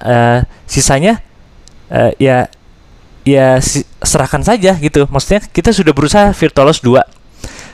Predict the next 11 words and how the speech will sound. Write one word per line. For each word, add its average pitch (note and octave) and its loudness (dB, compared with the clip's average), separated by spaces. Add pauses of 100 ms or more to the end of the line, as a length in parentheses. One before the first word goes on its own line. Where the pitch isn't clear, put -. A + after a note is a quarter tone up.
(160)
Eh, A2+ 0
selanjutnya C#3+ 0
peluru D3+ 4
kita A3+ 0
sisa - -2
tiga, F3 0 (480)
gitu. A2 0 (560)
Oke. E3 -4 (560)
Kecuali E3 2
teman-teman F3 0
punya, F3 2